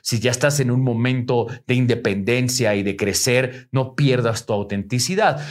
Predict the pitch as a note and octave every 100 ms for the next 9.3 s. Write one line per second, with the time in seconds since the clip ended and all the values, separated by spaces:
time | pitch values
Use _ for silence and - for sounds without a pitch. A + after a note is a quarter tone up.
0 | - - - F3+ D3 D3+ B2+ A#2+ - -
1 | C#3 D#3 E3+ D3+ B2+ B2+ A#2 A2 A2 C#3
2 | D3 A#2+ A#2+ B2+ C#3 B2 B2 C3 C#3 C3
3 | B2 A2 G#2 - - G#2+ A2 - A2+ A2
4 | C#3+ C#3+ D3 C#3+ - A2+ A#2+ A2+ A#2 -
5 | G#2+ - C#3 C#3+ D3 - C#3+ D3 D3 -
6 | B2 A2 A#2 A#2 B2 A#2+ C3 C#3+ C3 B2
7 | C3 C#3 C3+ - A#2+ G#2 G#2+ G#2+ A2 A2+
8 | A2 G2 - A2+ A2 A2 G#2 G#2+ - A2
9 | G#2+ A#2+